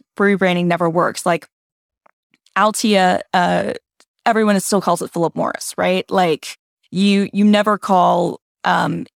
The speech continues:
even though the, the, the sub companies within Alphabet, it's all Google, right? The stock symbol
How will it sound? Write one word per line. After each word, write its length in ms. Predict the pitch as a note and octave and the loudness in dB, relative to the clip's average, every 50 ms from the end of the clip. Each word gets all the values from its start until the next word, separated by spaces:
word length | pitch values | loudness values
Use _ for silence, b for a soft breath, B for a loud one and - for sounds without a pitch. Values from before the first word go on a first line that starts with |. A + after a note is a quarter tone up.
| _ _ _ _ _ _ _ | _ _ _ _ _ _ _
even 300 | - B3+ C4 C4 C4+ A3+ | 2 2 4 6 6 6
though 280 | G#3+ G3+ G3 F#3+ F#3+ F#3 | 6 6 4 4 4 4
the, 240 | F3 F#3+ E3 D#3+ - _ | 4 2 2 0 -2 _
the, 160 | - G3 F#3+ | 0 0 0
the 160 | - F3+ F#3+ | 2 0 -2
sub 320 | - - - G#3+ A3+ A3 - | 0 0 0 0 0 0 0
companies 440 | - G3 E3+ - F#3+ E3+ C#3 - | -2 -2 0 0 -2 -2 -2 -4
within 260 | - - - F3+ F#3+ F3+ | -6 -4 -2 -2 0 0
Alphabet, 540 | - B2 E3+ - G3 - F3 E3+ - _ _ _ _ _ - | 0 -2 -2 -2 -2 -4 -2 -4 -4 _ _ _ _ _ -4
it's 180 | G#3 F#3+ - - - | -2 -2 -2 0 2
all 220 | F#3+ F3+ E3+ E3+ F3 | 2 4 4 2 0
Google, 380 | - - F3 E3+ - D3 - - | 0 -2 -2 -2 -2 -4 -2 -2
right? 160 | E3+ F3 F3 | -2 -4 -2
The 60 | - | -4
stock 320 | - - - G3 F#3+ F#3+ - | -6 -2 0 0 0 0 -2
symbol 440 | - F#3 E3 E3+ D#3 D#3+ D#3 D#3 | -4 -2 -2 -2 -2 -2 -4 -4